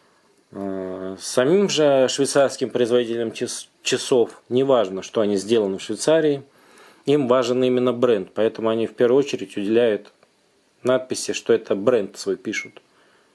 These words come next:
Ну, как нормальные люди, да, они же и так в Швейцарии живут, им в голову не приходит написать крупно, что это сделано в Швейцарии. А китайцам важно наоборот, не бренд, а что это швейцарские часы.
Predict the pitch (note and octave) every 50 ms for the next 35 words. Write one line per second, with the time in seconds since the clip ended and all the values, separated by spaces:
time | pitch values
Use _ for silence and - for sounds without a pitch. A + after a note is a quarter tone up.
0 | _ _ _ - B2+ B2 A2 - - - A#2+ G#2+ - A#2 B2 B2 B2+ C3 B2 G#2+
1 | G#2+ A2+ A#2+ B2+ B2+ A2+ G2 F#2+ F#2 G2+ C3 D#3+ D3 G#2+ G2 F2+ F#2 G2+ - -
2 | D#3 - - A#2+ G#2 - - A2 G2+ F#2 F#2+ F#2+ F2 G2 G2+ G2 F#2 F2 - -
3 | - - - _ - A2 A2+ A2+ B2+ C3 A2+ G#2 G2 F#2+ F#2 F2+ - G2+ - -
4 | G#2+ G2 F#2 F#2+ F2+ - - - - G#2+ G2+ F2+ - - - G#2+ F#2 - - -
5 | A#2+ D3+ D#3 - - G#2+ - - - G#2 G2+ - - F#2 F#2 G#2 G2+ G2 F#2+ -
6 | - A#2 G2+ - - G2+ F2+ D#2+ - - _ _ - - - - _ _ - G#2+
7 | - - B2+ - F3+ F#3 - - A#2 G2+ G#2 A#2+ C3 A2 G#2+ G2+ G2 G2+ G2 F#2
8 | F2+ F#2+ F#2+ F#2+ E2+ - - - - G2 G#2 G#2 A#2+ D3 F3 F3 D3 G#2+ - G#2+
9 | G#2+ - - - - - G2 F2+ - - - G2 - - F#2+ F2+ - - - -
10 | - - - - - - - G2